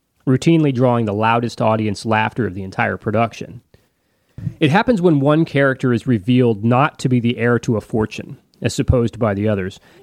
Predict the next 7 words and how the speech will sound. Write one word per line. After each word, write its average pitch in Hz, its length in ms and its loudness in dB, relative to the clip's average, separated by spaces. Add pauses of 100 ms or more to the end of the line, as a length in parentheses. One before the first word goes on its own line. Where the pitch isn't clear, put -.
(140)
and 156 160 2
in 170 140 4
response 165 500 0
to 220 60 0
being 170 220 4
uncovered 131 560 0
replies, 107 640 -2